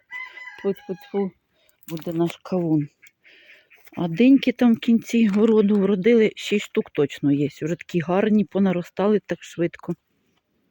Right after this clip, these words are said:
І сьогодні так тихо, бо з завтрашнього дня починаються у нас знову вітри.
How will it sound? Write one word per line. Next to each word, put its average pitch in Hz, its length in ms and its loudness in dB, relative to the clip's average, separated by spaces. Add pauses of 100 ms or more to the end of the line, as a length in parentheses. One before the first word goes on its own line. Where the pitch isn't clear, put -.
(3250)
І 180 100 -8
сьогодні 208 300 -2
так - 240 -6
тихо, 233 400 0
бо 180 160 -4
з - 180 -14
завтрашнього 196 540 -2
дня 190 240 -2
починаються 175 800 -2
у 165 40 0
нас 160 340 -2
знову 151 400 0
вітри. 220 500 -2